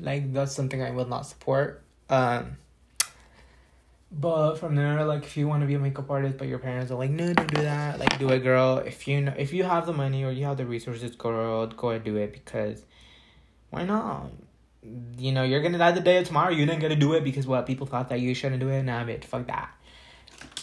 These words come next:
Vida la vida loca, you know? Um, but yeah, that's my views. Um, enjoy life,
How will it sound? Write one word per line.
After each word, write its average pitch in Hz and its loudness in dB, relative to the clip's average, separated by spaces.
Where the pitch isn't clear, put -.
Vida 165 4
la 165 8
vida 160 6
loca, 165 4
you 165 -4
know? 156 0
Um, 135 -4
but - 0
yeah, - -4
that's 135 -4
my 135 -2
views. 131 -4
Um, 123 -8
enjoy 202 6
life, 170 2